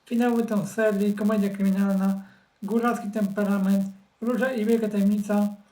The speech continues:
potomek Chojarska w locie da swoje imię. Zakończeniem jest Zakopane Marta Matyszczak.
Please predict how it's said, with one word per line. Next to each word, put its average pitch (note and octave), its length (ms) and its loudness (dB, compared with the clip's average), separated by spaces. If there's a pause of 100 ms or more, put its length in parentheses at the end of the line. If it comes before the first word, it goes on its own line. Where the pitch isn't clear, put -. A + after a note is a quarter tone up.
(320)
potomek A3+ 440 -2
Chojarska A3 520 -2
w F#3+ 100 -4
locie G#3 220 -4
da G3 260 0
swoje G#3 260 -2
imię. A3+ 480 -2 (1300)
Zakończeniem A#3+ 640 0
jest G3+ 160 0
Zakopane G#3+ 600 -4
Marta G#3+ 480 0
Matyszczak. G3+ 760 -6